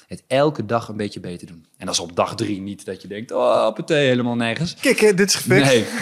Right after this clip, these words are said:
Speaker 1: maar wat we heel veel zien, en we hebben dit inmiddels geleerd aan vijfhonderd specialisten die dit weer, hè, verspreiden, dat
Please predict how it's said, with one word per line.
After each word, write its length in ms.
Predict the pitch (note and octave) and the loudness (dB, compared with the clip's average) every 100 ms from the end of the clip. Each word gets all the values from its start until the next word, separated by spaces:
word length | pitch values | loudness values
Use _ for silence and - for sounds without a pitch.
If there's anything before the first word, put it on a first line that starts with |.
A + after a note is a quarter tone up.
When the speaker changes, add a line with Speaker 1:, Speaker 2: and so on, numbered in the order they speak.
| F#2+ | 0
Speaker 1:
maar 580 | G#2 G#2+ C3+ G3+ B3+ - _ _ _ _ _ _ | 4 6 6 4 4 0 _ _ _ _ _ _
wat 200 | - G#2+ | -6 -2
we 80 | G2+ | 0
heel 460 | A#2+ A#2 D#3+ G3 F#3+ | -2 2 4 4 4
veel 200 | D3+ B2+ | 4 4
zien, 200 | C3+ E3+ | 4 4
en 60 | A#2 | 4
we 40 | |
hebben 180 | A2+ A2 | 4 2
dit 80 | G#2 | 2
inmiddels 340 | G#2 G#2+ G2+ | 0 0 0
geleerd 360 | - G#2 G#2+ G2 | -2 2 2 0
aan 320 | G2 G2+ F#2 | -2 -4 -6
vijfhonderd 480 | - G#2+ G#2+ G2+ G2 | 0 2 2 -2 -6
specialisten 640 | - G2 - G2+ - E2 | -4 -4 -2 -4 -4 -8
die 140 | - A2+ | -6 -2
dit 240 | G#2+ F2+ | 0 -2
weer, 320 | F#2+ F#2+ F#2 - | -6 -6 -8 -10
hè, 200 | - F3 - - | -6 -6 -6 -12
verspreiden, 840 | G2 F2+ - - - G#2+ B2+ F3+ B3 - - - - - | -16 -12 -2 -2 0 2 4 2 -2 -8 -18 -20 -20 -16
dat 560 | F2 G#2 G#2 G#2 - | 0 4 4 4 -2